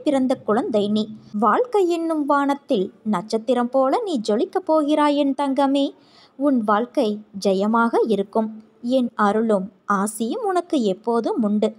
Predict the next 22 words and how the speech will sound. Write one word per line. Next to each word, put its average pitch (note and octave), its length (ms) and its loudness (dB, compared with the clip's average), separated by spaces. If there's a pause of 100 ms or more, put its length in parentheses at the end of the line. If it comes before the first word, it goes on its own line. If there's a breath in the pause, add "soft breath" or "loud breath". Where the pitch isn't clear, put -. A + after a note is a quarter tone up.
(400 soft breath)
உன் C#4+ 280 0
தன்மானம் D4+ 640 0
தோற்காது. A3 580 0 (220)
உன்னை D#4+ 320 0 (180)
அவமதித்தவர் D#4+ 760 2
முன்பு C4 420 0
நீ E4+ 160 -2
வாழ்ந்து A3 440 0
காட்டப் G3+ 340 -2
போகிறாய். A3 500 0 (300 loud breath)
உன்னை B3 380 2 (200)
உன் C4 200 0 (100)
சாயப்பா D#4+ 540 2
நான் C#4 320 2
வாழ A3+ 300 2
வைப்பேன் D4+ 440 0
என் C#4 220 0
தங்கமே. C4+ 480 2 (280)
உயிர்கள் D#4+ 600 2
பிறப்பது D4+ 640 0
எவ்வளவு B3+ 460 0 (120)
சகஜமோ A#3+ 520 2